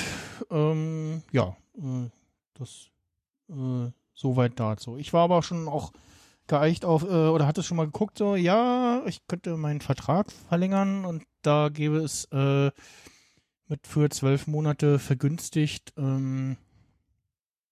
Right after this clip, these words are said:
äh, das, äh, Un-, O two Unlimited Max. Und, ja, mach jetzt mit der,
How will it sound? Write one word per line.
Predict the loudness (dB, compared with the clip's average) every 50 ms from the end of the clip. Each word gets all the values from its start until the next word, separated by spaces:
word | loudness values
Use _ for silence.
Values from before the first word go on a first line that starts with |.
| _ _ _ -20 -20 _ _ _ _ _ _ _ _ _
äh, | 0 2 4 4 4 4 4 4 4 4 4 2 2 2 0 -2 -4 _ _ _ _ _ _ _ _ _ _ _ _ _ _ _ _ _ _
das, | 0 0 2 0 -2 -6 -6 -8 -8 -8 -10 -10 -12 _
äh, | -4 -4
Un-, | -2 -2 -2 -2 -2 -2 -2 -2 -2 -2 -2 -2 -2 -2 -4 -6 -8 _ _ _ _ _ _ _ _ -4 -4 -2 -2
O | -4 -6
two | -2 0 2 4 4 4
Unlimited | 4 4 4 4 4 2 0 -2 -2 -2
Max. | -4 -4 -4 -6 -10 -10 -12 -14 _ _ _ _ _ _ _ _ _ _ _ _
Und, | _ -2 0 2 4 4 2 2 0 0 -4 -6 -10 -16 -18 _ _ _ _ _ _ _ _ _ _ _ _ _ _ _ _
ja, | -4 -2 -2 -2 -4
mach | -4 -4 -2 0
jetzt | -2 -2 -2 -6 -10 -10
mit | -12 -6 0 2
der, | 4 4 4 4 2 0